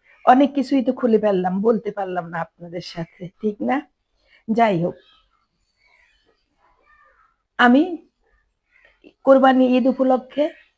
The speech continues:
যেই ছুরি বা কাঁচি সেটটা নেওয়ার ইচ্ছা ছিল, দেখে আমার খুব পছন্দ হয়েছে। কাটাকাটির জন্য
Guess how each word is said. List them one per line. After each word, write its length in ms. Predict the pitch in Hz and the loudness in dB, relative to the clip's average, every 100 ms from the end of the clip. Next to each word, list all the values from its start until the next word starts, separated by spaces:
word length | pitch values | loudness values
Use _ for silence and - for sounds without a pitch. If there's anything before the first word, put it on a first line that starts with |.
| _ _ _ | _ _ _
যেই 380 | 196 233 226 214 - _ _ _ _ _ _ _ _ _ _ _ _ _ _ - - 170 | 0 4 4 2 -8 _ _ _ _ _ _ _ _ _ _ _ _ _ _ -12 -10 -10
ছুরি 360 | - 254 254 220 | -4 0 2 2
বা 300 | 214 208 208 | 2 2 0
কাঁচি 480 | 220 226 - 226 226 - _ - | -2 -4 -4 -4 -4 -6 _ -6
সেটটা 420 | - 196 - 226 | 0 0 0 0
নেওয়ার 320 | 220 220 220 | 2 0 0
ইচ্ছা 320 | 220 - - | -2 -4 -8
ছিল, 340 | 247 269 262 294 - _ _ _ _ _ _ _ _ - - - 214 | -8 -4 -2 -4 -6 _ _ _ _ _ _ _ _ -20 -18 0 6
দেখে 240 | 262 269 | 6 6
আমার 200 | 254 262 | 2 0
খুব 160 | 262 262 | -2 -2
পছন্দ 400 | 247 226 202 202 | -2 -2 -4 -4
হয়েছে। 500 | 208 214 214 - 277 - _ _ _ _ _ _ _ _ _ _ _ _ _ _ | -2 -4 -6 -8 -12 -12 _ _ _ _ _ _ _ _ _ _ _ _ _ _
কাটাকাটির 560 | 226 226 233 233 233 233 | 0 2 2 0 -2 -4
জন্য 340 | 254 262 311 | 0 0 0